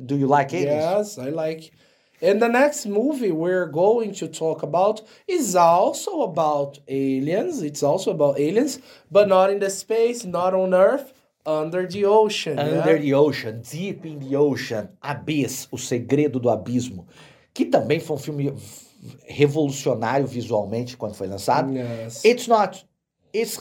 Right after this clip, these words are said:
Speaker 1: it's his least successful movie. É o filme dele que foi menos, to-, eu falei que todos aqui foram sucesso de bilheteria, esse aqui não foi tanto, mas it's amazing too. I,
Speaker 2: Yeah.
Speaker 1: I really like it. And to finish, we
Speaker 2: Yeah, the
Speaker 1: have,
Speaker 2: last one.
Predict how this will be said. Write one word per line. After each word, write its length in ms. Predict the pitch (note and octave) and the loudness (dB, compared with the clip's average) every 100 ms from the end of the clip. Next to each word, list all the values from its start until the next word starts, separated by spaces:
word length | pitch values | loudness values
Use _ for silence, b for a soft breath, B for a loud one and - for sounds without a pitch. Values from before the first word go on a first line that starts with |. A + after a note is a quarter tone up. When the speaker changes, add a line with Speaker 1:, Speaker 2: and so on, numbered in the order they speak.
| - | -8
Speaker 1:
it's 280 | A3 G#3+ - | -8 -6 -6
his 340 | G#3+ G#3 - | -2 -2 -2
least 600 | D#3 E3+ A3 C4 B3+ - | -4 -2 2 2 0 -6
successful 880 | - G#3 - - F3+ F#3+ - E3 C#3+ | -6 -6 -6 0 2 0 -4 -2 0
movie. 540 | B2 B2+ B2 F3 - b b b | 0 -2 -2 -8 -14 b b b
É 80 | - | -4
o 60 | C3 | -2
filme 300 | - D#3+ D3+ | -2 -4 2
dele 180 | D3 C#3 | 2 2
que 80 | |
foi 160 | - D3+ | -6 -4
menos, 520 | C#3+ D#3 G#3 A#3 - | -2 -2 -2 -4 -8
to-, 200 | - A3 | 4 4
eu 80 | G3 | 4
falei 200 | - G3+ | 0 -2
que 80 | G3+ | 2
todos 320 | A3+ B3 F3 | 0 0 -6
aqui 180 | F#3+ F#3 | -8 -8
foram 220 | - G3+ | -8 -8
sucesso 360 | - F3 E3+ E3 | -8 -6 -4 -4
de 60 | E3+ | -4
bilheteria, 360 | E3 E3 F3 | -2 -2 -4
esse 120 | F3 E3 | -4 -6
aqui 140 | E3+ | -6
não 100 | D#3+ | -6
foi 200 | D3+ D#3 | -4 -2
tanto, 380 | F3 F3+ F#3 G3 B B B B | 2 2 0 -12 B B B B
mas 460 | E3 E3+ F3+ - - _ _ _ - | -2 0 0 -6 -16 _ _ _ -6
it's 220 | D#3+ C#3 | -4 2
amazing 460 | D#3+ C#3+ C#3+ C3+ C#3 | 2 2 0 -2 -6
too. 360 | A#2+ - C3+ C3+ C3+ | -8 -4 -4 -4 -4
I, 160 | C3+ C3 | 0 2
Speaker 2:
Yeah. 300 | B2 C3 A#2 | 2 2 0
Speaker 1:
I 20 | |
really 340 | A#2 D3 C#3 B2+ | 2 2 2 2
like 340 | A#2 B2+ D3+ | 2 0 -2
it. 240 | D3+ - _ _ _ B B B B | -6 -8 _ _ _ B B B B
And 220 | F#4+ G#4 - - - | 2 2 -4 -12 -2
to 180 | C4 | 0
finish, 680 | - - F3 F3 A#3 - - - | 0 0 0 2 -2 -4 -8 -2
we 120 | E3 | 2
Speaker 2:
Yeah, 100 | D3 | 4
the 60 | G3+ | 6
Speaker 1:
have, 220 | G#3+ C#3 | 4 2
Speaker 2:
last 340 | C#3+ C#3+ - | -4 -8 -8
one. 280 | D#3 D#3 F#3+ | -8 -8 -8